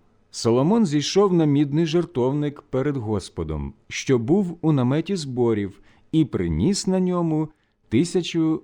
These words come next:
всепалень. Тієї ж самої ночі з'явився Бог Соломонові і сказав йому:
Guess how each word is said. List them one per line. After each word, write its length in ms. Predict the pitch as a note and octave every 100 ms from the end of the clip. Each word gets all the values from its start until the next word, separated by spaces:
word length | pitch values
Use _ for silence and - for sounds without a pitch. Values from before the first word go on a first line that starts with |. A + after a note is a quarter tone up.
| _
всепалень. 840 | - - C3+ - A2 F#2 D2 C2+ - _ _ _ _ _ _ _ _ _ _ _ _ _ _ _ _
Тієї 360 | - G2+ B2+ A#2+
ж 100 | G#2+
самої 400 | C3 B2 A2 G2+
ночі 500 | A#2+ E3 - E2+ C#2 - _ _ _
з'явився 680 | F#2 E2 A2 G#2 F3 - F3
Бог 440 | A#2+ G#2+ F#2 C#2 -
Соломонові 880 | - - G2 E2+ G#2+ F3+ F3+ E3 E3 - -
і 140 | C3+ E3+
сказав 640 | - - F#3 B2+ A2+ G2+
йому: 400 | G#2 G2+ G2